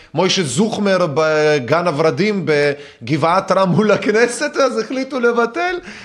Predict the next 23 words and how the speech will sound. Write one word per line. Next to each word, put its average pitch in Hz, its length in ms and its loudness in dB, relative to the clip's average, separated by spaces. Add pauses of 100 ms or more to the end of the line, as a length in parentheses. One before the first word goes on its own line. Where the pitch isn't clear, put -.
(140)
על 226 140 0
מי 330 100 0 (200)
אתה 403 80 0
עובד, 392 480 2
מותק? 254 680 -2 (500)
זה 143 120 -4
פשוט 226 480 -6 (140)
מדהים 147 480 -6
כמה 208 320 -6
גם 180 260 -2
האנשים 185 340 -8
שאמורים 139 400 -8
להיות 208 180 -8
משלנו, 131 680 -4 (640)
הם 262 280 0
בעצם 220 440 -2
פוליטיקאים 160 800 -2
נלוזים 139 540 -2
שפעם 208 600 -2
כמו 196 180 -4
סטייק, 143 500 -6
יגידו 151 420 -6
ככה 208 320 0